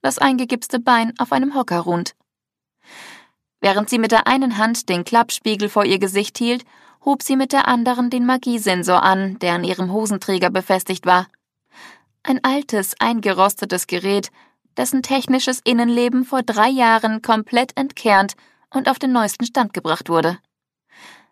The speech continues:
Auf den Zeiger, der auf der dreißig zitterte, konnte sie sich verlassen.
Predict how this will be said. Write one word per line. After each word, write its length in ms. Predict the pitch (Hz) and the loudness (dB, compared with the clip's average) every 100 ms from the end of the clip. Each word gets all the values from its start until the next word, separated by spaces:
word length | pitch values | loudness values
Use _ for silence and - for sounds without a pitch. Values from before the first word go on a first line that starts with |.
| _ - | _ 0
Auf 220 | 180 - | 0 0
den 280 | 170 160 - | -4 -4 -4
Zeiger, 600 | - 240 240 190 180 185 _ _ - | -2 -2 2 0 0 -6 _ _ -16
der 140 | - | -14
auf 80 | - | -10
der 140 | - | -8
dreißig 440 | - 151 196 180 175 | -4 -2 -2 -2 -6
zitterte, 480 | 190 185 180 208 233 _ _ _ _ _ | -2 0 0 -2 -6 _ _ _ _ _
konnte 320 | - 285 285 262 | -6 -4 -4 -4
sie 140 | 254 | -4
sich 200 | 240 247 | -4 -6
verlassen. 600 | 277 269 202 - 156 170 | -4 0 0 -2 -8 -10